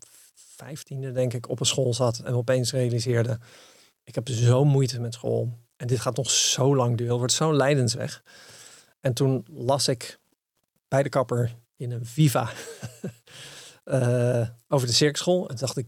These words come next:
"Dat is het." Want ik kon al een beetje jong leren. En, ehm, ik reed op een eenwieler al. Dat, dat vond ik allemaal leuk. En ik wilde eigenlijk naar de kunstacademie, maar daar was ik te jong voor.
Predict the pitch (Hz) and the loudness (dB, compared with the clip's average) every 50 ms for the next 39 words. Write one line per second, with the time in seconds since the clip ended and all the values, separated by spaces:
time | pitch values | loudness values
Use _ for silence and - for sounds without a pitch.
0 | - _ - 151 151 - 151 147 117 117 117 - - - - 117 135 131 - 175 | -8 _ -2 -2 0 0 0 -2 -2 -4 -6 -10 -14 -14 -8 -6 -6 0 0 2
1 | 165 147 139 135 127 127 120 117 - 120 120 127 139 151 151 143 151 156 - - | 4 4 2 4 2 0 0 -2 -4 -6 -2 2 2 2 2 2 0 -2 -4 -4
2 | - 131 123 127 120 123 _ _ _ 139 123 120 120 120 120 117 113 117 - - | -4 -4 -4 -4 -6 -8 _ _ _ -10 -8 -4 -2 0 0 0 0 -4 -8 -16
3 | _ _ _ _ _ _ _ _ _ _ _ _ _ - _ - - 139 139 120 | _ _ _ _ _ _ _ _ _ _ _ _ _ -10 _ 0 2 2 2 2
4 | 131 135 143 147 151 147 147 139 139 127 123 123 127 127 127 120 117 123 117 117 | 0 2 4 4 6 6 6 4 4 2 2 2 2 2 0 -2 -6 -8 -10 -12
5 | 123 120 117 - - 120 - - 123 117 117 120 117 117 117 113 117 127 135 131 | -14 -18 -18 -18 -20 -20 -16 -14 -14 -12 -10 -10 -10 -8 -8 -6 0 0 0 0
6 | 123 _ _ - - - - - - - - 131 117 131 151 131 - - 151 175 | 0 _ _ -20 -20 -20 -20 -20 -20 -14 -10 -2 2 2 2 2 2 0 2 2
7 | 180 156 - 147 - 151 131 117 120 - 156 147 - 120 - 135 135 135 147 151 | 4 4 2 0 2 2 0 2 2 0 0 0 0 -2 -2 0 0 0 0 0
8 | 131 117 110 113 117 113 113 127 117 - - 117 117 120 139 147 123 - 139 139 | 0 0 0 0 0 -2 -2 -4 -8 -10 -10 -8 -6 -4 -4 -4 -4 -4 -6 -6